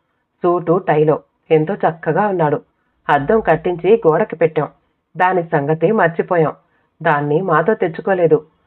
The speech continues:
ఏదో జరగకూడనిది జరిగిపోయినట్లు అనిపించింది. ఎలా మరి ఇప్పుడు? పోనీ మిమ్మల్ని గుర్తుపడతాడా? వాళ్ళ కథని కాదు, జీవితాన్ని వింటూ మనసుతో చూస్తున్నాను. "మీ ఫోటో పంపారా?"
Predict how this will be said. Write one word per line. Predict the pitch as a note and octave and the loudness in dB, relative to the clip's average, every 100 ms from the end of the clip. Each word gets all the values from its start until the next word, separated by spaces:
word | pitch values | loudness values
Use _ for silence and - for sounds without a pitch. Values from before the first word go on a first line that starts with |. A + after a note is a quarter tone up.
| _ _ E3+ | _ _ 0
ఏదో | F#3+ A#3+ | 4 4
జరగకూడనిది | A#3 D#3+ F3 F3 F#3+ F3 D3+ F3 | 4 2 0 0 -2 0 0 0
జరిగిపోయినట్లు | E3 D3 E3+ F3+ F3+ E3+ E3 G#3 | 2 2 0 -4 -4 -2 -2 -2
అనిపించింది. | F3+ E3+ E3 D#3 C#3+ - _ _ _ _ - | -2 -4 -2 -2 -2 -10 _ _ _ _ 0
ఎలా | E3+ F#3 A#3 | 2 4 4
మరి | A3+ F#3+ | 2 0
ఇప్పుడు? | E3 E3+ E3+ E3+ _ _ _ - | 0 2 2 0 _ _ _ 0
పోనీ | F3 A#3 | 4 6
మిమ్మల్ని | G3+ D#3 F3 G#3+ | 6 4 4 2
గుర్తుపడతాడా? | F#3 E3 D#3+ - F3+ F3 D#3+ - - _ _ _ _ - | 4 2 2 -2 0 2 2 2 -4 _ _ _ _ -2
వాళ్ళ | F#3+ F#3+ | 0 0
కథని | F3 E3 F3+ G3+ | 0 -4 -2 -2
కాదు, | F#3+ F3+ D3 - _ _ _ D#3 | 0 0 -2 -4 _ _ _ -4
జీవితాన్ని | D#3 E3+ G#3 F#3 F3+ E3 | 0 4 4 2 2 0
వింటూ | D3+ C#3 D3 D3+ D#3 _ _ | 0 0 2 2 0 _ _
మనసుతో | D#3+ E3+ G#3 D#3+ F3+ F3+ | 0 0 0 -4 -4 -2
చూస్తున్నాను. | D#3 D#3+ D3+ C#3+ D3 _ _ _ _ _ D#3+ | -2 -2 -4 -4 -8 _ _ _ _ _ 2
"మీ | D#3 | 4
ఫోటో | - G#3+ B3 | 4 4 2
పంపారా?" | A#3+ F#3 F#3 E3+ G#3 | 2 0 2 4 2